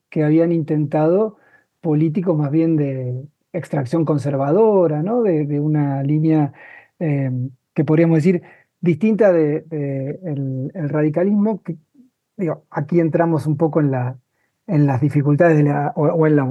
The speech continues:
en los matices de la historia política argentina, y eso implicaría pensar hasta qué punto los conservadores no eran populares y cosas así, ¿no? Pero digo, ¿cómo, cómo fue esa, esa relación de, de estos dos grandes movimientos populares,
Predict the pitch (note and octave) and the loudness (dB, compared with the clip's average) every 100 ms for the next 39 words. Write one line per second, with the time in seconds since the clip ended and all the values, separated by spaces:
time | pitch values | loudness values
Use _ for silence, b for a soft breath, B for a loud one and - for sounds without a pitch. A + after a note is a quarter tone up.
0 | F3+ D3+ C#3+ D3+ A#3 B3 F#3 D3 C#3 F3 | -2 0 2 2 4 2 2 0 0 0
1 | D#3+ D#3 D#3 D3+ D#3 D3 D3 C#3+ E3 F3+ | 0 0 -2 -2 -4 -2 -2 -2 0 0
2 | G#3 B B B B _ - D#3+ C3+ C3 | -2 B B B B _ -8 -4 -2 -2
3 | B2+ B2+ D3+ D#3 C3 D3 C3 C#3 D3+ C#3+ | -4 -4 -4 -4 0 0 0 -2 0 2
4 | D#3 D3 C#3+ C#3+ D#3+ D#3 D3 D#3 D3 E3+ | 2 0 -2 -2 -2 -2 -2 -2 0 -2
5 | D#3 D3 B2+ D3+ C#3+ D3 C#3 C#3+ E3 E3 | 0 -2 -2 -4 -4 -2 -2 2 2 2
6 | D3 D3 C#3 B2 B2 C3+ D#3 E3+ D#3+ D3+ | 2 0 0 -4 -6 0 2 2 2 0
7 | D3 C3+ D3 B2 D#3+ D3+ C#3+ D3+ F3 E3 | -2 -4 -6 -4 -4 -2 0 0 0 0
8 | A3 - B B B E3+ D#3+ F3+ - B | -2 -6 B B B 0 2 2 0 B
9 | B - G3+ G#3 F3 G#3 G#3 - G3+ F#3+ | B -2 0 2 0 0 0 0 2 2
10 | F3+ E3 F3+ E3 F3 D#3+ D#3 D3 F3+ F#3 | 0 0 0 -2 0 0 0 -2 -2 0
11 | F3 D3+ C#3 C3+ C#3 D#3+ E3+ F3 F3 F3+ | 0 -2 -4 -8 -10 -2 -2 2 2 2
12 | E3+ G3+ G#3 F#3+ E3+ D#3+ D#3+ E3+ D#3+ E3+ | 2 2 2 0 0 0 0 -2 0 0
13 | E3 - _ _ _ _ _ _ D#3 C3+ | -2 -4 _ _ _ _ _ _ -4 0
14 | D3 D3+ D3 E3+ | 0 2 2 -2